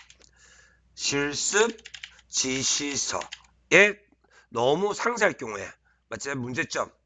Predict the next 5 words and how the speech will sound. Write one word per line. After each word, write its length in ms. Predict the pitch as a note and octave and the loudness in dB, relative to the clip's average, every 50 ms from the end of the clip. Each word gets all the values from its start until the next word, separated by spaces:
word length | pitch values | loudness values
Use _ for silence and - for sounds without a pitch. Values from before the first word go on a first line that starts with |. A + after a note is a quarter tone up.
| _ _ _ _ _ _ _ _ _ _ _ _ _ _ _ _ _ _ _ _ _ _ _ _ _ _ - - _ _ - - - - _ - - - _ _ _ | _ _ _ _ _ _ _ _ _ _ _ _ _ _ _ _ _ _ _ _ _ _ _ _ _ _ -20 -20 _ _ -20 -20 -20 -20 _ -20 -20 -20 _ _ _
너무 720 | - A2 A2 A2+ A#2 A#2+ B2 B2+ D3 F3+ G3 G#3 G3+ G3+ - - - | -2 2 2 4 4 4 4 4 6 6 6 6 4 0 -8 -18 -14
상세한 1000 | - - - F#3 F#3 F#3+ F#3+ F#3+ F#3 F#3 F#3 - - - F3+ F#3+ F#3+ F#3+ F#3 - _ - _ _ _ _ _ _ _ _ _ _ _ - - - E3 E3+ E3+ E3+ E3+ E3+ E3+ - - _ _ _ _ _ - - _ - - - | -6 0 2 4 4 4 2 0 -2 -2 -4 -2 2 4 4 4 4 2 0 -4 _ -20 _ _ _ _ _ _ _ _ _ _ _ -2 4 6 6 6 6 4 0 -6 -12 -14 -18 _ _ _ _ _ -20 -20 _ -20 -14 -6
경우 600 | - B2 A#2+ B2 B2+ C#3+ D#3 F3 F#3 G3 G3+ G3+ - - - _ _ - | -4 -2 -2 -2 -2 -4 -4 -4 -4 -6 -6 -10 -16 -20 -20 _ _ -10
문제점. 920 | G#2+ A2 A2 A2 A2+ A2+ G#2 G#2+ B2 A#2+ - _ _ - - - G2 - - - _ _ _ _ _ _ _ _ _ _ _ _ _ _ _ _ _ _ _ - - - - - - - - _ _ _ - | -8 -8 -6 -6 -6 -8 -8 -8 -10 -10 -12 _ _ -16 -12 -12 -12 -12 -14 -18 _ _ _ _ _ _ _ _ _ _ _ _ _ _ _ _ _ _ _ -20 -20 -20 -20 -20 -20 -20 -20 _ _ _ -6
보완 440 | - G#2+ A2 A#2+ C3 C#3+ D3+ E3+ | -2 4 8 10 10 10 10 6